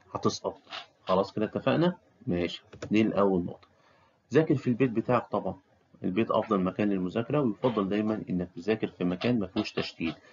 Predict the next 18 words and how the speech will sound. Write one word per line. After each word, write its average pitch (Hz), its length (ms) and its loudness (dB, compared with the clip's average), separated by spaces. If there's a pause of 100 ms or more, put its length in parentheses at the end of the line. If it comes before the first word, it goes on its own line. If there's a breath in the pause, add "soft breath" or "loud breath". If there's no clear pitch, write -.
(220 soft breath)
اقفل 120 260 0
على 92 200 2
نفسك 110 280 -4
الأوضة 123 460 2 (220 loud breath)
ويكون 104 420 4
فيها 107 260 0
إيه؟ 107 360 0 (120)
ويكون 101 400 0
فيها 101 460 -4 (200)
هدوء. 95 360 0 (360)
خلاص 95 180 0
كده 98 120 0
اتفقنا؟ 147 380 -2 (340 loud breath)
وعود 101 420 4
نفسك 92 360 -2
وأنت 110 200 -2
بتذاكر 117 560 -2 (100)
إنك 85 240 -4